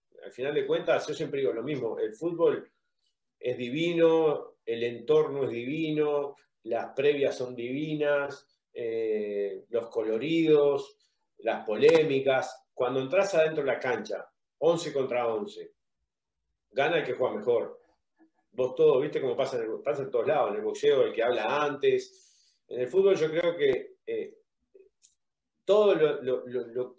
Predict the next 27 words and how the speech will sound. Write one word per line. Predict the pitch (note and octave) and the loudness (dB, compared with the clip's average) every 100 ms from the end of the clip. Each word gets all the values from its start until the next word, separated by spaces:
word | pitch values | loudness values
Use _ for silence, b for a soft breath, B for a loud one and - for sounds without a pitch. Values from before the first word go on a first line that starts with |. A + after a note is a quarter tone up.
| - | -6
lo, | A#2 - - _ | -4 -4 -8 _
lo | A2+ A2 - | -8 -8 -10
que | A#2 | -12
tenga | A2+ D3+ C#3+ | -8 -4 -4
que | C3 | 0
ver | C#3 C#3+ - _ | -2 -2 -8 _
con | B2 C3 | -4 -2
algo | C#3+ C3 | 0 2
extra | C3 C3+ - | 2 0 -6
fútbol | - F3+ G3+ D#3+ C#3 | -4 0 2 2 2
y | C3 | 2
todo | F#3 G#3 | 2 2
se | - C3 | 0 -2
termina | B2+ E3 F#3+ | -2 0 0
cuando | D#3 C3+ | 0 0
el | A#2+ | -2
juez | - D#3+ - - _ | 0 -2 -4 -16 _
pita | E3+ E3+ | -8 0
al | D3+ | 0
inicio | C#3 G3 G#3+ A#3 A#3 - B B B B _ | 2 0 0 2 2 0 B B B B _
hasta | A#2 - B2+ | -10 -2 0
cuando | B2+ B2+ | 4 2
termina, | B2 C3+ D3+ D3+ C3+ A#2+ - | 2 0 0 0 0 -2 -4
cuando | A#2 A#2 | -2 -4
pita | G#2+ C#3 | -4 -2
al | B2+ | -2
final. | - A#2+ D3 F#3+ G#3 | -2 -4 0 0 -2